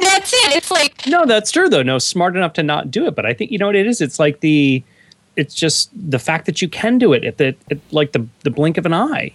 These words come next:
Speaker 2: you know? It's just the fact that, you know, even a few years ago, it's like, oh, you know, you, to video someone doing something, it's like you have to own a video camera. You have to own an expensive device and actually go out and specifically do it. Now,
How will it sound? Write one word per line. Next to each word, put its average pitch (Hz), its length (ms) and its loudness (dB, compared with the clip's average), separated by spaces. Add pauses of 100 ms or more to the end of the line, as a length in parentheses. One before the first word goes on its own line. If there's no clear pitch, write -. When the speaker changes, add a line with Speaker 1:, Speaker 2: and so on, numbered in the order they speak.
Speaker 2:
you 143 80 -2
know? 135 340 2
It's - 160 -4
just 156 200 -4
the 151 60 -2
fact 160 280 -2
that, 147 280 0
you 165 120 -2
know, 135 160 2
even 202 160 2
a 185 60 0
few 156 160 0
years 196 260 2
ago, 160 160 0
it's 127 140 -4
like, 123 160 -12
oh, 175 220 2
you 160 240 -4
know, 127 100 -2
you, 120 220 0
to - 180 -4
video 170 340 2
someone 123 300 2
doing 196 180 4
something, 113 240 -2
it's - 120 -8
like 113 180 -6 (240)
you 147 80 2
have 135 140 0
to 151 100 -2
own 147 240 4
a 139 60 4
video 143 300 4
camera. 107 240 -4
You 104 60 -4
have 113 120 -6
to - 80 -4
own 143 200 2
an 135 80 2
expensive 139 420 -2
device 117 400 0
and 107 140 -4
actually 120 340 -4
go 113 140 0
out 131 140 2
and 135 80 -4
specifically 117 480 -4
do 160 180 2
it. 123 100 0
Now, 160 520 0